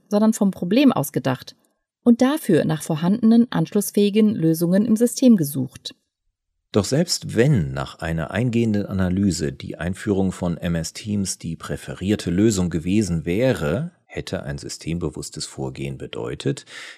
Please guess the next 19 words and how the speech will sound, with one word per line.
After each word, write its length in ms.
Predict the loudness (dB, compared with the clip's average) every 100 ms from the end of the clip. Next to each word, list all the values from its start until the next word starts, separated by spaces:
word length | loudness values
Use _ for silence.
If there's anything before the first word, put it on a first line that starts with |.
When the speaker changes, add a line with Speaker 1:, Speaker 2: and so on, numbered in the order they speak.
| -12
Speaker 2:
die 100 | -6
Einführung 720 | -2 -2 -2 -2 0 2 2
nicht 320 | 2 2 -2
als 280 | -6 -6 -2
Wunderpille 680 | 4 4 4 0 -2 -10 -10
zu 160 | -10 -10
missdeuten, 720 | -10 -10 -10 -10 -10 -14 -16 _
sondern 460 | -6 -4 -2 -2
sie 180 | -2 -4
als 220 | -4 -6
Intervention 880 | -6 -6 -4 -4 -4 -4 0 2 2
zu 180 | 0 -4
sehen, 460 | -6 -6 -6 -6 -6
die 140 | -4
im 100 | -2
System 540 | -2 -2 -2 0 0 -4 _
Wechselwirkungen 880 | -6 -4 -4 -4 -4 -8 -10 -12 -12
auslösen 640 | -10 -10 -8 -10 -10 -8
wird, 280 | -6 -6 -8